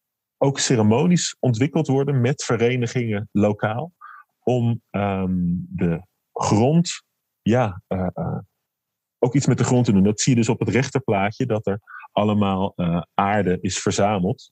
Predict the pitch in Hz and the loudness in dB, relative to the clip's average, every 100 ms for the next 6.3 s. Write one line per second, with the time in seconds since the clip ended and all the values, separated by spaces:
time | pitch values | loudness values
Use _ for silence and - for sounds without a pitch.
0 | _ 95 92 92 - 90 98 98 98 - | _ -4 -2 -2 -2 -2 -2 -4 -2 0
1 | 95 104 131 123 92 92 92 87 87 82 | 0 2 2 2 0 0 -2 -4 -6 -6
2 | 82 82 82 101 104 - 135 135 131 _ | -6 -6 -6 0 0 0 -2 -2 -4 _
3 | - - - _ - 123 165 170 135 143 | -20 -20 -20 _ 0 4 4 4 2 0
4 | - 143 131 - 170 170 127 120 123 - | 0 0 0 0 0 0 0 -2 -4 -2
5 | 120 117 110 104 113 147 - 113 147 143 | 0 0 2 0 0 -2 -4 -4 -2 -2
6 | 110 92 - | -2 -4 -10